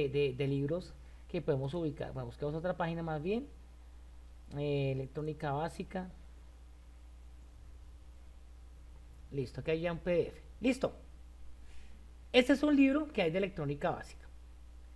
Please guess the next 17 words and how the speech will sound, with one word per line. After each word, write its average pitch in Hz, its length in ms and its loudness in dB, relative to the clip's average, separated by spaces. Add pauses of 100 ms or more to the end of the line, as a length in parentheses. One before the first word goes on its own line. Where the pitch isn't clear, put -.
(320)
Entonces 190 520 6
ya 208 160 12
no 214 80 6
es 208 100 0
un 226 120 6
sitio 220 320 4
web, 214 320 6
sino 196 480 4
es - 260 2 (600)
un 156 200 4
libro. 127 280 -2 (880)
Bueno, 311 260 8
entonces 233 220 8
suponiendo 233 420 6
para 277 140 8
este 254 160 8
ejemplo, 220 420 6